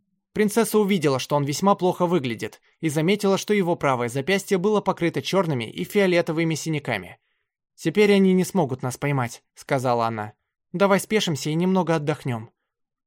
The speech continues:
Чен Цзяло внезапно упал с лошади, дрожа и задыхаясь.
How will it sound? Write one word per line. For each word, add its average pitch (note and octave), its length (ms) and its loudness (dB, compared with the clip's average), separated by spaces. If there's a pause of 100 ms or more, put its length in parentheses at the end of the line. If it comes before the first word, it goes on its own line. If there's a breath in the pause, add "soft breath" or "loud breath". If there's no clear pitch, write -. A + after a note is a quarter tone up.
(380)
Чен G#3+ 260 2
Цзяло G3 320 6
внезапно E3 480 2
упал C3+ 280 2
с - 100 -10
лошади, B2 520 -4
дрожа C#3+ 560 0
и F#3+ 80 -6
задыхаясь. D3 680 -4